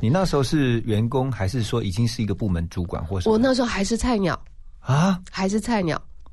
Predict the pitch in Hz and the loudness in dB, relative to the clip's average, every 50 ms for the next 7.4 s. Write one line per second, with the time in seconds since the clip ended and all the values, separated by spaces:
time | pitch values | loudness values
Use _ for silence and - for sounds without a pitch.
0 | - - - 202 190 226 226 233 226 233 233 208 202 214 214 220 196 170 156 156 | -8 -4 -2 0 2 2 2 2 2 2 2 2 2 2 0 0 0 2 2 2
1 | 165 160 156 - 139 - - - 160 151 160 180 202 208 185 - - - - - | 0 0 0 -2 -4 -6 -2 2 2 4 4 6 4 4 2 0 -4 -12 -14 -10
2 | - - 269 277 254 185 - - 220 220 214 226 220 240 208 220 220 226 214 170 | -2 0 2 2 2 2 0 0 0 0 0 -2 -2 0 -2 -2 -2 -2 -4 -4
3 | 147 151 - 196 170 156 170 165 156 147 151 - 151 143 - - - - - - | -6 -6 -6 -6 -4 -4 -4 -4 -4 -6 -8 -8 -10 -10 -12 -14 -14 -6 0 2
4 | 117 104 110 123 139 156 - - - - 170 180 202 226 233 233 240 220 220 185 | 2 4 4 2 0 -2 -4 -8 -12 -6 -2 0 0 0 2 2 2 2 2 2
5 | - - 202 180 196 208 - - - 277 277 294 294 247 196 - - - - - | 0 -2 -2 -2 -2 -2 -4 -4 -4 0 2 2 2 2 0 -2 -6 -12 -18 -16
6 | - - - - - - - - - - - 311 - - 247 240 254 277 320 302 | -16 -18 -18 -20 -20 -20 -20 -14 -6 -2 0 0 0 2 2 4 4 4 4 4
7 | 240 220 233 - 208 175 - | 4 4 4 2 2 0 -2